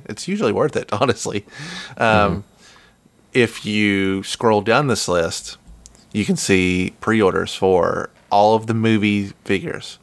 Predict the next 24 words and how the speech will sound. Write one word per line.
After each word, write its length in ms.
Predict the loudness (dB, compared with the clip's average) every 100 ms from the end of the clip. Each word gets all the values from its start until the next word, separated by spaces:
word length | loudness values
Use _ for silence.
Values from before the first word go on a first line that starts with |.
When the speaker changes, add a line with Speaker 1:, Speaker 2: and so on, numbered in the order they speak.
| _ -20 _ _ _ -14
Speaker 1:
twenty-four 560 | -2 0 0 2 2
ninety-nine 560 | 2 0 -4 -4 -4 -6 -12 _ _ _ 0
on 340 | 2 2 -4 -2
Big 160 | 0
Bad 160 | 0 -2
Toy 140 | -4
Store, 360 | -6 -2 -4 -4 -16 _ _ -20 -20 -20 -6
which 220 | -6 -2
means 340 | 0 0 -4 -2
that 240 | -2 0
probably 420 | 0 0 0 0
on 100 | -2 -4
the 60 |
shelf, 400 | -4 0 0 0 _ _ _ _ _ _ -4
they'd 220 | 0 0
be 80 | 0
twenty-two 460 | -4 -4 0 0 2
ninety-nine, 480 | 0 -4 -6 -8 -14 -2
right? 260 | 0 0 -2
Does 100 | -4
that 100 | -4
stand 340 | 0 0 0
to 60 | 0
reason? 360 | -2 0 -6